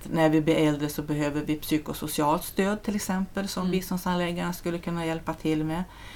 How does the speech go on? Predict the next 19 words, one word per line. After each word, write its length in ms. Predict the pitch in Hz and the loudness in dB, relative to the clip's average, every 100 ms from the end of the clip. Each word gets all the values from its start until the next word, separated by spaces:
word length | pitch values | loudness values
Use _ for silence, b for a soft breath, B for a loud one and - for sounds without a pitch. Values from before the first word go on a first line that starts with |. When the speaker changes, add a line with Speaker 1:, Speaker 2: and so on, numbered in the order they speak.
| B B B B B | B B B B B
Speaker 1:
Många 420 | 190 180 165 165 | 10 10 8 4
som 180 | 175 165 | 2 2
kanske 440 | 170 165 156 160 | 4 4 4 2
behöver 720 | 156 151 156 147 143 151 151 | 2 2 2 2 2 2 2
insatser 580 | - 165 156 - 127 151 | 0 0 0 0 -4 -4
både 240 | 151 156 147 | 0 0 0
från 120 | 139 | -4
hälso- 280 | 147 - 151 | -6 -6 -4
och 60 | |
sjukvård 600 | - 156 143 - 180 190 | 4 4 4 0 2 4
och 320 | 196 196 180 - - - - - | 4 2 0 -6 -10 -8 -8 2
olika 340 | 180 170 180 | 4 4 2
delar 300 | 170 165 160 | 4 4 4
av 40 | 160 | 2
kommunen. 640 | - 160 156 151 151 165 | 0 2 2 2 2 0
Där 180 | 151 135 | 2 2
skulle 300 | - 185 180 | 2 0 2
biståndsanläggaren 1040 | 185 180 175 165 165 160 156 156 156 160 | 2 2 0 -2 0 0 0 -2 -2 -4
kunna 380 | 160 160 156 | -4 -4 -2